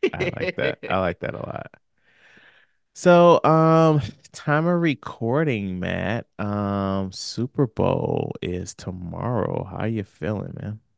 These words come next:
Speaker 2: I'm feeling good. Um, I think my Chiefs gonna pull it off. <clears throat>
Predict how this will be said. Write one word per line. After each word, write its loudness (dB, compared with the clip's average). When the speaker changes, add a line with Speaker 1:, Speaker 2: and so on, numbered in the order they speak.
Speaker 2:
I'm -16
feeling -6
good. -2
Um, -6
I -10
think -4
my -4
Chiefs -4
gonna -4
pull -6
it -4
off. -2
<clears throat> -8